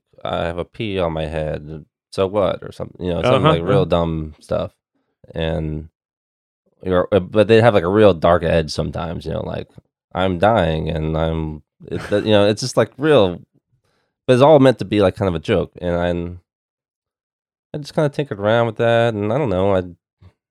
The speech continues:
Speaker 1: had journals and I would write in them, and I would be unable to write just, like,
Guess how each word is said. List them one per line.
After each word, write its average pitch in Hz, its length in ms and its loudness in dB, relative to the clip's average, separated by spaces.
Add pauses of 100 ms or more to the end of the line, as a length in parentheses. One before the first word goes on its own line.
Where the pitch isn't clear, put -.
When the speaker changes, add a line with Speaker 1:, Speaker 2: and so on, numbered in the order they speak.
Speaker 1:
had 95 180 -8
journals 95 600 0
and 80 340 -10 (1120)
I 92 60 -2
would 90 120 -2
write 92 280 0
in 85 80 -8
them, 90 260 0
and 80 120 -2
I 78 140 -2
would 78 200 -8 (880)
be 92 100 -2
unable 87 360 0
to 82 100 -2
write 85 320 0 (440)
just, - 520 -8 (360)
like, 76 200 -8